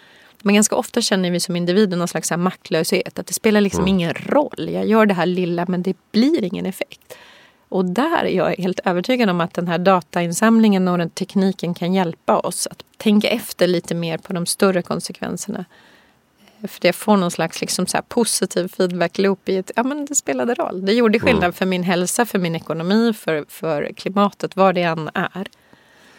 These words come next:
Speaker 2: Ja, absolut. Det, det där är ju, det där är ju den stora frågan.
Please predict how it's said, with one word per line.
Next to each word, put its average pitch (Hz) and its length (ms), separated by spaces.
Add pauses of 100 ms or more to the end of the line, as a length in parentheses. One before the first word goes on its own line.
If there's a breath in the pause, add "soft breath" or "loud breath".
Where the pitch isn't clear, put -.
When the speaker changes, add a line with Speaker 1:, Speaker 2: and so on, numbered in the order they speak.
(420 soft breath)
Speaker 2:
Ja, 101 100
absolut. 90 540
Det, 101 200
det 110 100
där 104 220
är - 40
ju, 107 280 (640)
det 101 120
där 104 160
är 120 80
ju 120 120
den 104 120
stora 92 260
frågan. 85 420